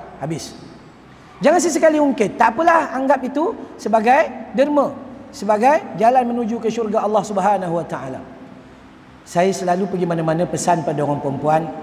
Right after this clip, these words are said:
<clears throat> sebab hari ni orang perempuan lebih ke hadapan daripada orang lelaki. Saya buka kelas Al-Quran, saya mengajar Farah Fauzana. Keluarga Farah Fauzana bersama jiran-jiran dia di Seksyen lapan Shah Alam.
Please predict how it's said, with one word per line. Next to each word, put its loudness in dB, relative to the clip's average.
<clears throat> -18
sebab 2
hari 0
ni 0
orang 2
perempuan 0
lebih 0
ke -2
hadapan -2
daripada -4
orang -4
lelaki. -12
Saya 4
buka 2
kelas 4
Al-Quran, 0
saya 2
mengajar 2
Farah 2
Fauzana. 0
Keluarga 2
Farah 2
Fauzana 0
bersama -2
jiran-jiran 2
dia 0
di 0
Seksyen -2
lapan 0
Shah -4
Alam. -6